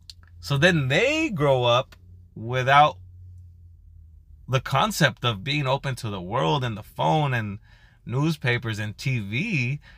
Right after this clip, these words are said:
and they try to make the best with our parents. And here come our parents, "All right, cool, we're gonna do this." And then the internet comes around. Facebook, MySpace, fuck, for some of you fucking hood rats, Techno four, Moco Space,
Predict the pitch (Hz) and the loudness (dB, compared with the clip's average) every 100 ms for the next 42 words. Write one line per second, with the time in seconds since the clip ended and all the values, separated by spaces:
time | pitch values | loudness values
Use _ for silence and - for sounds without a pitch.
0 | - - - - - 127 131 170 147 151 | -20 -20 -20 -18 -6 -4 0 0 0 0
1 | 143 107 131 117 107 135 247 - 107 101 | -4 0 0 0 0 0 0 -2 -8 -8
2 | 107 - - _ _ _ _ _ _ _ | -12 -16 -20 _ _ _ _ _ _ _
3 | 110 156 151 139 180 160 143 143 147 - | 0 2 2 2 2 2 0 2 0 0
4 | 160 135 139 127 165 147 117 107 143 165 | -4 -2 -2 -2 -2 -4 -4 -4 -2 -2
5 | 127 143 160 - - 104 104 123 - - | -2 0 -2 -2 -8 -10 -12 -14 -18 -20
6 | - - - - - - - - - - | -20 -20 -20 -20 -20 -20 -20 -20 -20 -4
7 | 117 143 - - - - - - - _ | -2 -2 -4 -14 -16 -16 -20 -20 -20 _
8 | - - 98 160 185 - - 139 135 131 | -14 -4 4 4 4 0 -2 -2 -2 -4
9 | - 123 - 147 143 - 123 110 147 143 | -8 -14 -4 0 0 0 -8 -2 0 0
10 | 147 143 151 123 110 147 156 127 120 - | 0 -2 -2 -4 -2 -2 2 2 2 -2
11 | 139 135 127 117 - 147 151 135 135 151 | -6 -2 -4 -6 -4 0 0 0 -2 -2
12 | 151 139 - 151 - 175 | -2 -4 0 0 2 -2